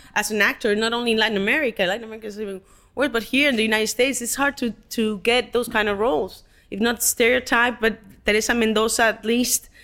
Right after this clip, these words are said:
we keep her without being sexualized, objectified, and that she's, she's who she is because of her brains, and that's it.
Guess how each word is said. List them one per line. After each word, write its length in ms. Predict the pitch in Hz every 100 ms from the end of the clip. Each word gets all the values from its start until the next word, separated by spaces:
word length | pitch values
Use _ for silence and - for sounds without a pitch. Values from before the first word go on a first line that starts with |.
| - _
we 120 | 208
keep 240 | 214 240 202
her 200 | 233 226
without 420 | 202 190 208 208
being 160 | 214
sexualized, 840 | 214 - 202 - 214 196 196 202 - _ _ 185 175 202
objectified, 800 | 196 220 - 190 185 185 185 180 _ _ _ -
and 160 | 196
that 260 | 196 202 202
she's, 360 | - 226 214 -
she's 240 | 247 233
who 220 | - 160
she 320 | - - 220
is 120 | 233 220
because 220 | 214 214
of 80 | 202
her 100 | 190
brains, 560 | 170 196 233 170 156
and 140 | 175 175
that's 220 | 180 -
it. 240 | 131 -